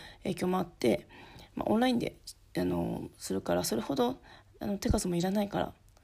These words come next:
はい、あの、大丈夫です、あの、って言われることもあります。ので、あの、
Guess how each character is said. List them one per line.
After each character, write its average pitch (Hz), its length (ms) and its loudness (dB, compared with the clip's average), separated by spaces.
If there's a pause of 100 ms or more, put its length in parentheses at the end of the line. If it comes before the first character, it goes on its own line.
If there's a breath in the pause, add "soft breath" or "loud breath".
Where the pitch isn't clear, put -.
(120)
は 175 160 0
い、 - 160 -4 (580 loud breath)
あ - 120 -6
の、 175 440 -6 (120)
大 180 100 0
丈 170 120 -2
夫 - 40 -4
で 156 80 0
す、 - 160 -4 (200)
あ - 20 -8
の、 175 380 0
っ - 40 -8
て - 160 -8
言 180 100 0
わ 180 100 2
れ 196 80 2
る 202 80 2
こ 254 120 -8
と - 80 -2
も 208 160 -2 (320 loud breath)
あ 185 60 -6
り 185 60 0
ま 165 120 0
す。 - 160 -4 (640 loud breath)
の 240 100 -4
で、 233 260 2 (320 loud breath)
あ 196 160 0
の、 185 360 2